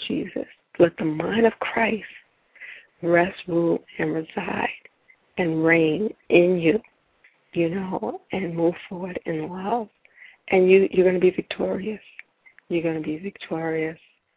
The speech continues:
You're gonna be victorious. You're gonna excel in excellence.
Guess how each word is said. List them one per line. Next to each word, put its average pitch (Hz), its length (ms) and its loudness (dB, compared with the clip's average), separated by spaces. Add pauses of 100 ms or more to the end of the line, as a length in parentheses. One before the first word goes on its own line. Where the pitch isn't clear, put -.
(320)
You're 165 180 6
gonna 151 120 2
be 151 140 0
victorious. 202 920 -6 (600)
You're 160 180 4
gonna - 100 -2
excel 208 520 -2
in 165 220 -2
excellence. - 800 -6